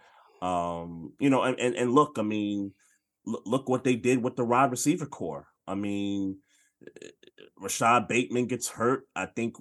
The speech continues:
he's kinda proven throughout his young career that he can't stay healthy. Um, we traded Hollywood Brown.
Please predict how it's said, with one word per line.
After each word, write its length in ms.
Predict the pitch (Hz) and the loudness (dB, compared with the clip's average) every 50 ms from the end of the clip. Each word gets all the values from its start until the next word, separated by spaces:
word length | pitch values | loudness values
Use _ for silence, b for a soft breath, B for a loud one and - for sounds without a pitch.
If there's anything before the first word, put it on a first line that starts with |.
| - - | -14 -12
he's 580 | 85 76 - - 117 117 117 117 113 - - - | -12 -12 -8 -6 -4 -2 -2 -2 -2 -4 -6 -6
kinda 220 | - 131 120 110 98 | -2 -2 -2 -2 -2
proven 520 | - - - 123 123 120 98 117 110 107 | -6 -4 -2 -2 -2 0 -2 -2 -4 -4
throughout 380 | 95 107 107 107 107 104 104 101 | -4 -4 -4 -2 -2 -2 -2 -4
his 240 | 110 110 107 98 92 | -4 -4 -4 -4 -4
young 220 | 101 110 110 107 101 | -2 -2 -2 -2 -4
career 600 | - - 101 90 113 127 131 120 107 104 101 92 - | -8 -10 -8 -4 -2 0 2 2 2 0 -2 -2 -2
that 140 | 104 98 | -2 -2
he 60 | 98 95 | -2 -4
can't 260 | - - 110 101 - | -8 -8 -8 -8 -6
stay 180 | - - 101 | -6 -6 -6
healthy. 580 | 92 95 123 131 131 - - 90 90 92 101 - b b b b b b b b - | -2 2 2 2 2 2 -4 -6 -4 -4 -6 -8 b b b b b b b b -4
Um, 380 | 95 95 95 95 92 92 95 | -2 0 0 0 0 -2 -2
we 80 | 98 98 | -4 -4
traded 380 | - - - 120 120 120 117 98 | -4 -4 0 0 2 2 2 0
Hollywood 500 | 107 113 113 113 113 104 107 107 95 80 | 2 2 2 2 2 0 -2 -4 -4 -4
Brown. 600 | 101 107 113 117 113 113 113 110 110 113 113 | -2 0 0 2 2 0 0 0 -2 -4 -6